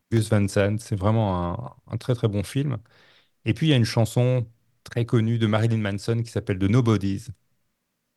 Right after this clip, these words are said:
qui est sortie très, très peu de temps après le drame. Disons qu'à mon avis, elle a dû être enregistrée six mois après, elle est sortie un an après le drame. Et c'est une des chansons, euh, les plus connues de Marilyn Manson. Qui, euh, The Nobody, ça vient, euh, c'est à la fois de, du,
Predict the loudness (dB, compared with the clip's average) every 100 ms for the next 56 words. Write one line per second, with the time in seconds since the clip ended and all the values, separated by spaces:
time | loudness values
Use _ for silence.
0 | _ -6 -2 -2 -6 -10 -4 -2 2 2
1 | 4 0 0 0 -2 -2 -2 0 0 0
2 | 0 -2 -6 -4 -4 -4 -6 -4 -2 -2
3 | -2 2 2 2 2 0 2 0 2 0
4 | 0 0 0 -2 -8 -8 -6 -2 -2 -2
5 | -4 -2 -2 -2 -4 -6 -8 _ -20 -14
6 | -4 -2 -2 0 2 2 0 -2 -4 -4
7 | -4 -4 -6 -8 -8 -6 -6 -6 -2 0
8 | 0 -2 0 0 -2 -4 -6 -4 -4 -4
9 | _ _ _ _ _ _ -4 0 2 0
10 | -2 -8 -20 _ 2 4 4 2 0 2
11 | 2 2 0 -4 _ _ _ -12 -12 -10
12 | -10 -4 -4 -4 -2 0 0 2 2 4
13 | 2 0 -4